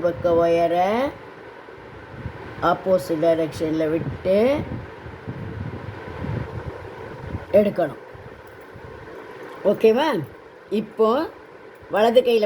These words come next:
பிடிச்சிக்கிட்டு இருக்கிற ஒயரை, இங்க பாருங்க, செயினினுடைய நடுமணி மூணு, அந்த ட்ரையாங்கிள் வருதுல, முதல்ல மூணு மணி வருது இல்லைங்களா, அந்த நடுமணியில விடணும்.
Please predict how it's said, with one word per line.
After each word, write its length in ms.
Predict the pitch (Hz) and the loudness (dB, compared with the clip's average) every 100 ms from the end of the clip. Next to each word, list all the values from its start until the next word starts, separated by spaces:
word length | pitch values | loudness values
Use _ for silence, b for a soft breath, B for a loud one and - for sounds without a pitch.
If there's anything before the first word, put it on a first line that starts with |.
| - | -2
பிடிச்சிக்கிட்டு 380 | 202 220 185 202 | -4 -6 -4 -4
இருக்கிற 220 | - 190 185 | 0 2 6
ஒயரை, 360 | 185 185 185 190 233 302 - - - - - - - - - - | 6 6 4 2 2 0 -6 -20 -20 -20 -20 -20 -20 -20 -20 -10
இங்க 140 | 175 143 | -8 -2
பாருங்க, 260 | 165 151 131 143 - - - - - - - | 0 0 -2 -6 -12 -18 -18 -18 -18 -14 6
செயினினுடைய 920 | 233 233 247 247 226 202 190 185 180 190 220 285 320 - - - 170 | 8 10 8 6 4 4 4 2 2 2 2 0 -4 -12 -20 -10 -2
நடுமணி 560 | 185 185 202 190 165 156 147 | 2 4 4 4 2 0 4
மூணு, 180 | 208 214 | 6 6
அந்த 160 | 208 196 - | 4 2 4
ட்ரையாங்கிள் 520 | 208 226 247 233 214 | 4 6 6 4 6
வருதுல, 260 | 202 175 202 202 | 6 6 4 4
முதல்ல 260 | 220 226 214 208 | 4 4 4 2
மூணு 180 | 214 214 | 4 4
மணி 160 | 214 233 214 | 4 4 4
வருது 220 | 190 202 | 2 0
இல்லைங்களா, 400 | 196 196 214 294 185 147 - - - - - 185 | 0 2 2 2 0 -8 -16 -20 -20 -20 -6 0
அந்த 140 | 202 196 196 | 2 4 6
நடுமணியில 840 | 208 226 254 262 240 190 175 165 208 | 8 8 8 6 4 2 2 2 2
விடணும். 380 | 202 147 117 95 | 0 -2 -8 -14